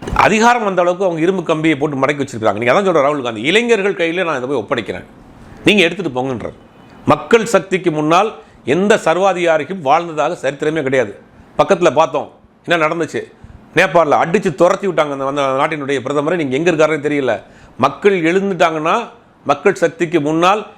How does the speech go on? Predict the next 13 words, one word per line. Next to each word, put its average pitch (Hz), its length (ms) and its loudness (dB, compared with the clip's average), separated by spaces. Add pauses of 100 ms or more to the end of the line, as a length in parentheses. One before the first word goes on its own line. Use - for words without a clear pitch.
(160)
எல்லா 175 440 4
சர்வாதிகாரிகளும் 170 880 0
மண்டிக்கிட்டது 165 460 0
தான் 165 160 0
வரலாறு. 160 420 0 (800)
இது 131 280 0
ஸ்ரீலங்காவுல 180 440 2
பார்த்தோம், 147 340 -4 (140)
ராஜபக்சேனுடைய 147 680 -2
மாளிகையில் 147 460 0
அடிச்சு 147 180 -6
நொறுக்கப்பட்டது 135 600 -2 (880)
பார்த்தோமா? 156 320 2